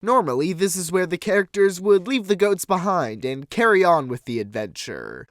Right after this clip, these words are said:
but the group had also recently acquired a saber-toothed tiger.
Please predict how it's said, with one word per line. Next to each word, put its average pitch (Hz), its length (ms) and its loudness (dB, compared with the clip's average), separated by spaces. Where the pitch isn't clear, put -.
but 170 140 -2
the 180 80 2
group 220 380 0
had 190 220 2
also 208 440 2
recently 120 600 -4
acquired 147 520 -2
a 151 60 -6
saber-toothed 185 720 -4
tiger. 113 760 -4